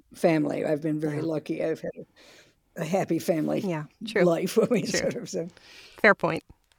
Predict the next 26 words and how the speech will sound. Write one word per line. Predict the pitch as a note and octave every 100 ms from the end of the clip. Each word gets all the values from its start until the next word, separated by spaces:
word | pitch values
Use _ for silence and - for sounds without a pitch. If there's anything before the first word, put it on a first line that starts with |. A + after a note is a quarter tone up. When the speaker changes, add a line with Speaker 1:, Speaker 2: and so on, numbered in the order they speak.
| _
Speaker 2:
So | - F#3+
have | E3+
I. | D3 D#3+ -
So | - - D#3+
I | E3
guess | E3
that's | - D#3 -
why | D3
I | D3+
see | -
that. | E3+ E3+ - _ _
Speaker 1:
But | F#3+
I'm, | F#3 F#3 -
I'm | E3+ E3+
looking | F3+ F3+
around. | F3 E3+ D#3+
Uh, | F3+ F3+ F3+
I |
have | F3 E3+
a | D#3+
Robert | E3 D#3+ E3
Ryman. | E3 E3 F3
I | F3+
mean, | G3
I | G#3
gave | F#3+ F#3+ D#3+ -